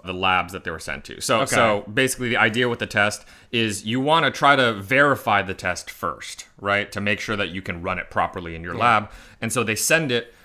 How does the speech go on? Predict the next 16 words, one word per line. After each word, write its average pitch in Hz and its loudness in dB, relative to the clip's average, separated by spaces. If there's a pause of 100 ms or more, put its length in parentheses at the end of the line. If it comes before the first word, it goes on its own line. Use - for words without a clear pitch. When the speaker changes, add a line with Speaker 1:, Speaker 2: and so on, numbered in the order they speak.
Speaker 1:
with 113 -2
a 92 -2
positive 127 2
control 117 -2
and 101 -2
a 95 -4
negative 92 -4
control. 78 -12
So 101 -6
that 98 0
means 101 -4
that 92 -4
one 117 2
of 110 0
the 101 -4
testing 104 -2